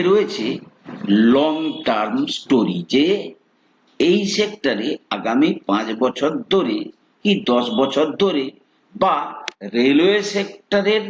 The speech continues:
যে আমাদের ইনফ্রাস্ট্রাকচার আছে, সেটা ব্যাপক পরিবর্তন হয়ে যাবে, সেই স্টোরি আছে।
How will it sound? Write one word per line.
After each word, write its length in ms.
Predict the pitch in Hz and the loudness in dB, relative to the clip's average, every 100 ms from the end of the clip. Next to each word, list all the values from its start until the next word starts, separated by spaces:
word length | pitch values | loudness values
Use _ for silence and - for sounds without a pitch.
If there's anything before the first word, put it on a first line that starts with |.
| 185 | -4
যে 80 | 180 175 | 0 0
আমাদের 300 | 143 147 170 | 0 -2 0
ইনফ্রাস্ট্রাকচার 840 | 170 127 - 143 - 190 - - - 135 | 2 0 0 -2 0 -4 -2 0 0 -2
আছে, 200 | 123 160 - _ _ _ _ - | -4 -8 -8 _ _ _ _ -4
সেটা 280 | 107 135 175 - - _ _ _ _ _ - | -2 0 -2 -4 -14 _ _ _ _ _ -4
ব্যাপক 420 | 143 151 - 254 269 - | -2 -2 0 0 0 0
পরিবর্তন 560 | 139 120 104 101 113 175 233 - _ _ _ _ | 0 2 0 -2 -2 0 -2 -8 _ _ _ _
হয়ে 180 | 196 190 127 | 0 2 0
যাবে, 200 | 98 98 - _ _ _ _ _ _ _ _ - | -2 -8 -18 _ _ _ _ _ _ _ _ -4
সেই 420 | - - 202 240 | -2 2 2 0
স্টোরি 540 | 226 - 160 160 160 277 - _ _ _ _ _ - | -4 -4 2 4 4 0 -4 _ _ _ _ _ -8
আছে। 200 | - - | -8 -8